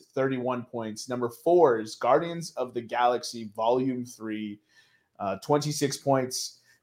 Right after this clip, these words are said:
Tied for fifth, we have Barbie and Super Mario Brothers, the movie, uh, at twenty points.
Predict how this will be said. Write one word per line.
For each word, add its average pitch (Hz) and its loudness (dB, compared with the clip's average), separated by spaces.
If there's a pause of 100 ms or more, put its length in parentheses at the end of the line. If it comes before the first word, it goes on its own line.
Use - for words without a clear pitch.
(100)
Tied 180 12
for 180 2
fifth, 180 8
we 156 6
have 139 8
Barbie 160 8
and - -4
Super 175 0
Mario 143 8
Brothers, 170 4
the 131 -2
movie, 180 0 (420)
uh, 113 6
at - -4
twenty 160 2
points. 160 0